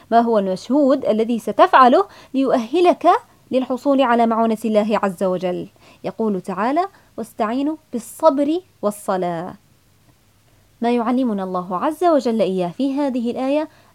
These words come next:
أمر استثنائي ورائع. كل إنسان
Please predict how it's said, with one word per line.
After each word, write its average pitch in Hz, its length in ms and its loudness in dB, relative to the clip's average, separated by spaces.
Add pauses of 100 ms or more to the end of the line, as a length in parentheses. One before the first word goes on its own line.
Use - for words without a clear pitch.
(140)
أمر 254 420 2
استثنائي 269 1000 -2 (320)
ورائع. 190 460 0 (520)
كل 359 240 0
إنسان 233 600 0